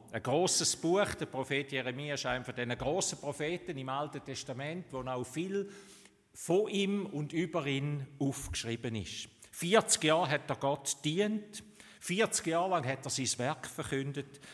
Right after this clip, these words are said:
in einer Zeit, sechshundert Jahre vor Christus, wo das Volk Israel durch eine von der dunkelsten Zeiten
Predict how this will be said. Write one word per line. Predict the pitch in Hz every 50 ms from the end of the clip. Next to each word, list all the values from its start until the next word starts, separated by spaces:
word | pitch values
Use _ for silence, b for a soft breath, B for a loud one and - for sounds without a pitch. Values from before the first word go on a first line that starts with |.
| B B
in | - 131 131 131
einer | 127 123 127 127
Zeit, | - - 151 147 160 170 165 - - - - -
sechshundert | - - - 127 143 131 - - - - 143 135 131 127 - -
Jahre | 117 117 123 127
vor | - - 120
Christus, | - 117 120 131 135 - - - 135 131 131 - - - - B B B B B B B B B
wo | - 120 127
das | 123 -
Volk | - 151 143 156 160 156 - 151
Israel | 151 151 - 143 135 131 131 131
durch | 120 131 123 120 98
eine | 120 120 131 143 147 147 143 143 117 - B B B B B B
von | - - 120
der | 117 135 117
dunkelsten | - - 160 156 165 180 165 - - 156 127 - - - 123 120
Zeiten | - - 131 107 101 - - - -